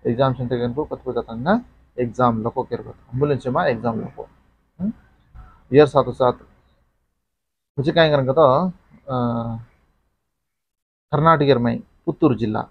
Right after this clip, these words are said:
ये तो, आ, केयूर ग्रामम को ये तो जो कौन ममता,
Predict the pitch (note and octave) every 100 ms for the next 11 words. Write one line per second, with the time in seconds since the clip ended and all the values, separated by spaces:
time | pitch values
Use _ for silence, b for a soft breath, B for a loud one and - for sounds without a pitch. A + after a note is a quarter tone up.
0 | _ _ _ _ - C3+ D3+ A#2+ C3 _
1 | _ _ - B2+ A#2 A#2 A#2 D#3 E3 E3
2 | B2 B2+ B2 B2 A#2+ C#3 D#3+ D3+ D3+ D3
3 | C3+ B2 B2 C#3 C3+